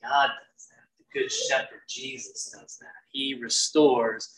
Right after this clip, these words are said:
my soul. It is the Lord who refreshes and makes the soul alive. It is the Lord Jesus who restores a weary and troubled soul and gives it rest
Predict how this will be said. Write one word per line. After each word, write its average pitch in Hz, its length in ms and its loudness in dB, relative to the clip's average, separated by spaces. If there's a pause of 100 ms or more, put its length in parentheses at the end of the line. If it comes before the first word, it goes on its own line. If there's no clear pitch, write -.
(260)
my 113 220 0
soul. 120 480 4
It 131 80 6
is 135 160 2
the 127 100 -2
Lord 139 720 8 (320)
who 147 180 6
refreshes 135 960 4
and 131 220 -6
makes 147 460 4
the 135 120 -8
soul 143 540 2
alive. 123 560 -2 (1400)
It 147 100 8
is 151 140 4
the 135 140 2
Lord 156 420 2
Jesus 147 500 6
who 127 140 -10
restores 143 760 4 (360)
a 135 120 4
weary 160 440 8
and 147 100 4
troubled 147 400 4
soul 143 480 4
and 117 220 -8
gives 135 400 -6
it 123 220 -6 (440)
rest - 720 -10